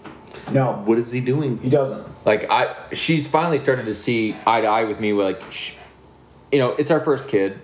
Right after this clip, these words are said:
Speaker 3: and I get it. She's the first time mom, right? So when he was, like, a year old, she was like, "He has to be dressed, he has to be dressed, he has to be dressed." And, like, he would puke,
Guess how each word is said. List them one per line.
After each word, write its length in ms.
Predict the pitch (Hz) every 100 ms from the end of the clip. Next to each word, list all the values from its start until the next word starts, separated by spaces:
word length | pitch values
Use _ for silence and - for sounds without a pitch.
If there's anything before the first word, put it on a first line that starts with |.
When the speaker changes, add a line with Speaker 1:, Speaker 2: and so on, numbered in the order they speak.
| -
Speaker 3:
and 100 | 98
I 80 |
get 160 | 95 95
it. 120 | 90
She's 180 | - 95
the 60 | 92
first 260 | 92 87
time 220 | 98 98
mom, 340 | 107 127 92 90
right? 240 | 95 123 135 - - - - - - - -
So 600 | - 110 98 98 95 - - - - - - -
when 160 | 107
he 60 | 113
was, 100 | 123
like, 120 | 110
a 40 | 107
year 260 | 98 107
old, 300 | 107 123 95
she 140 | - 104
was 100 | 95
like, 140 | 87
"He 100 | -
has 120 | 120
to 40 | -
be 60 |
dressed, 260 | 101 101 -
he 60 | 107
has 60 |
to 40 | 104
be 80 |
dressed, 240 | 98 90 -
he 80 | 110
has 80 |
to 60 | -
be 80 | 87
dressed." 320 | 80 71 - - - - -
And, 140 | 98
like, 140 | 98
he 100 | -
would 300 | 107 90 -
puke, 460 | - 92 117 156 -